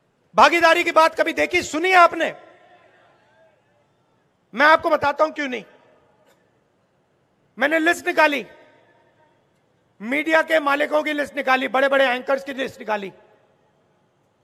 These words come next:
उसमें आपको एक पिछड़ा नहीं मिलेगा,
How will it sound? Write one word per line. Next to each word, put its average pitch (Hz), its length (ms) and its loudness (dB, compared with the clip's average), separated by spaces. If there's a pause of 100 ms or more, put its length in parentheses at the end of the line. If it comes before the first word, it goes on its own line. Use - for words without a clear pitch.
(1160)
उसमें 302 340 0
आपको 330 340 4
एक 330 200 2
पिछड़ा 269 300 -2
नहीं 262 100 -6
मिलेगा, 214 380 -8